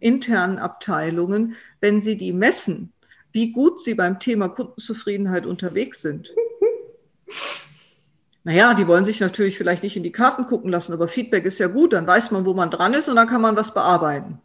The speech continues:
<laughs> Ja, rein rational gesprochen korrekt. Aber damit gewinne ich ja keine Menschen. Und dann bin ich mit dem Board in Dialog gegangen und habe gesagt,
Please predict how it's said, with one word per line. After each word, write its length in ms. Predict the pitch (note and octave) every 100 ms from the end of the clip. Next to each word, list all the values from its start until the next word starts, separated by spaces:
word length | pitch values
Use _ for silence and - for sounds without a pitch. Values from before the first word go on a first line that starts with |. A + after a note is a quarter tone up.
| - -
<laughs> 80 | D#4 - G#4+ -
Ja, 240 | - D3+ D4
rein 280 | F#3+ D#3
rational 640 | E3+ D3+ - A3 F#3+ F3+ G3+
gesprochen 580 | A3+ - - A3+ A#3+ A3+
korrekt. 580 | A#3+ A#3+ C4 - - _ _ _ _ - - -
Aber 160 | G3+
damit 320 | G3+ G3 G#3
gewinne 300 | G3+ E3+ A#3+
ich 140 | C4 -
ja 80 | F3
keine 400 | - F3 D#3+ D#3+
Menschen. 520 | E3+ G#3 A3+ A#3 E3 _ _ _ _ _
Und 680 | G#3+ F#3+ - - - - -
dann 120 | G3+ A3+
bin 120 | C4+
ich 100 | C#4
mit 140 | C4+
dem 120 | E4
Board 240 | A3+ F#3+ A#3+
in 120 | B3+
Dialog 360 | A3+ A3 A3+ A3+
gegangen 180 | B3 A3
und 60 |
habe 60 | A3+
gesagt, 300 | A#3 A3+ A3+